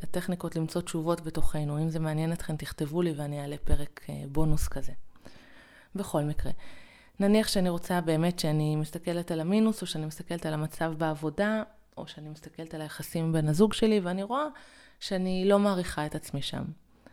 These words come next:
אז מה שאני עושה, אז אני לוקחת נשימה, ואני עוצמת עיניים, ואם אתם בנהיגה, אז אתם לוקחות נשימה בלי לעצום עיניים. ואני שואלת בלב, בצורה מאוד מאוד עדינה ופתוחה ומרפרפת,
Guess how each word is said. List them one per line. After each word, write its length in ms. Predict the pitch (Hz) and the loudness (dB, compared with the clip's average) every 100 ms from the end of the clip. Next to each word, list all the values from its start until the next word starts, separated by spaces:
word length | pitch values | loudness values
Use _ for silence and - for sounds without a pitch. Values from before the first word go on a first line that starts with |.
| - - _ _ _ _ | -20 -20 _ _ _ _
אז 80 | 185 | -6
מה 120 | 208 | -4
שאני 240 | - 262 254 | 0 4 4
עושה, 360 | - - 131 | 0 -6 -8
אז 120 | 135 | -6
אני 140 | 151 170 | -4 -4
לוקחת 420 | 170 175 - - | -4 -6 -4 -4
נשימה, 500 | 208 - 185 135 127 139 | -2 -2 -2 -2 -6 -4
ואני 160 | 147 | -4
עוצמת 420 | 151 - 165 175 | -2 -2 -2 0
עיניים, 540 | 196 170 135 139 139 156 | 0 2 0 0 0 2
ואם 200 | 165 180 | 2 2
אתם 220 | - 190 | 2 0
בנהיגה, 440 | 190 196 196 202 196 | 2 2 2 2 0
אז 80 | |
אתם 120 | 190 202 | 0 -4
לוקחות 480 | - - - - | -4 -6 -6 -2
נשימה 440 | 208 - 196 202 202 | 0 2 6 8 8
בלי 320 | 175 170 156 | 10 10 8
לעצום 400 | 139 - - 135 | 0 -4 -6 -6
עיניים. 320 | 139 139 - - - - - - - - _ _ _ 190 | -6 -8 -10 -14 -18 -20 -20 -20 -20 -20 _ _ _ -4
ואני 220 | 196 202 | -2 -2
שואלת 440 | - 240 269 294 | 0 2 2 0
בלב, 520 | 190 175 170 202 202 220 - - - - | 2 2 2 0 -2 -8 -14 -20 -18 -4
בצורה 600 | 196 196 196 - 220 247 | 0 0 -2 -2 0 2
מאוד 760 | 226 196 - - 240 254 247 214 | 2 0 -4 2 4 6 6 4
מאוד 400 | 196 202 202 - - - | 4 4 0 -4 -6 -2
עדינה 800 | 190 156 160 175 202 202 202 185 | 0 2 2 4 6 6 4 2
ופתוחה 720 | 170 - - - - 214 208 185 | -2 -4 -6 -8 -8 -6 -4 -2
ומרפרפת, 1120 | 160 156 139 - - 190 220 - 254 - | -2 -4 -4 -6 -2 -2 0 0 -2 -4